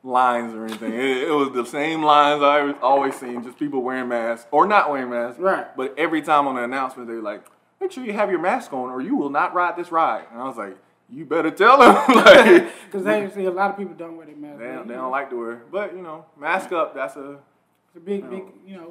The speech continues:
Speaker 2: it's, 'cause it's still, it's still very, uh,
Speaker 1: Yeah, it's
Speaker 2: covid is still very serious
Speaker 1: Yeah,
Speaker 2: out
Speaker 1: it's,
Speaker 2: there.
Speaker 1: it's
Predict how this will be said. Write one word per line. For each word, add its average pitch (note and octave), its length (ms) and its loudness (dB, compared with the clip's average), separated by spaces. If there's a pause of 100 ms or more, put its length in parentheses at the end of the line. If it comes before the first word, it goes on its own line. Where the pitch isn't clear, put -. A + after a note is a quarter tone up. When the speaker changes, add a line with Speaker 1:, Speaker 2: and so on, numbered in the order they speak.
Speaker 2:
it's, F3+ 200 -20
'cause G3 260 -14
it's G3+ 100 -14
still, G#3 460 -6
it's F#3 100 -20
still G#3+ 180 -10
very, F3 440 -14
uh, - 60 -18
Speaker 1:
Yeah, A3 120 0
it's - 140 -2
Speaker 2:
covid G#3 120 -4
is F#3+ 80 -12
still A#3 200 -2
very F#3+ 200 -6
serious F#3 280 -10
Speaker 1:
Yeah, - 100 -10
Speaker 2:
out - 100 -8
Speaker 1:
it's, C#3 100 -12
Speaker 2:
there. C#3 80 -14
Speaker 1:
it's E3 100 -14